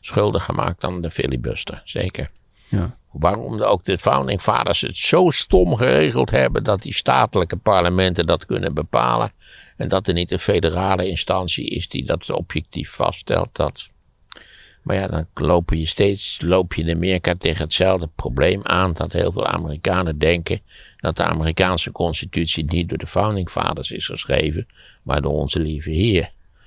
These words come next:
Speaker 1: En dat, dat je daar niks aan mag veranderen, dat is een, een sacrosanct werkstuk. Het is net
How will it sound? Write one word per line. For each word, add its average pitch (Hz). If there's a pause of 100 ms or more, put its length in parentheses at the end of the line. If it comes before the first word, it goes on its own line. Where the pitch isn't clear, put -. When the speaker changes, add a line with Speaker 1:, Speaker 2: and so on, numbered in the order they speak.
(360)
Speaker 1:
En 80
dat, 73
dat 71
je 76
daar 73
niks 98
aan 92
mag 82
veranderen, 80
dat 73
is 69
een, 71
een 69
sacrosanct 87
werkstuk. 80
Het 82
is 82
net -